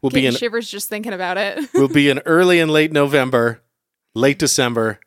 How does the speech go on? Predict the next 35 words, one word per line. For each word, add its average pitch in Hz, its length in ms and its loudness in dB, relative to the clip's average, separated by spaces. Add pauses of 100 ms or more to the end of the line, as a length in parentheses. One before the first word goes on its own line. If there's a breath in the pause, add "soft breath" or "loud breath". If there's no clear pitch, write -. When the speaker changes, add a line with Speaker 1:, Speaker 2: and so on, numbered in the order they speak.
(220)
Speaker 1:
late 107 260 -4
January. 82 720 -12 (160)
Speaker 2:
<sighs> - 20 -14 (920 loud breath)
Speaker 1:
So - 180 2
Speaker 2:
My 269 100 2
birthday's 403 400 -4
always 214 320 -4
too 214 160 -8
cold. 196 540 -8 (180)
Speaker 1:
Yeah, 135 220 2
that's 147 180 -2
right. 170 220 2
Speaker 2:
It's - 100 -12
such 285 220 -4
a 330 40 -4
bummer. 202 580 -8
Speaker 1:
It's - 100 -18
Speaker 2:
Maybe 294 140 2
Speaker 1:
gonna 370 80 2
Speaker 2:
that's 294 280 -6
when 233 140 -8
we 220 100 -8
should 202 160 -16
plan 214 220 -8
a 208 40 -8
vacation 202 480 -10
out 196 160 -4
of 185 60 -10
town. 208 560 -8
Speaker 1:
January 196 400 2
twenty-fifth, 170 460 0
your 147 100 2
birthday 139 340 -2
is 98 140 -6
a, 95 160 -8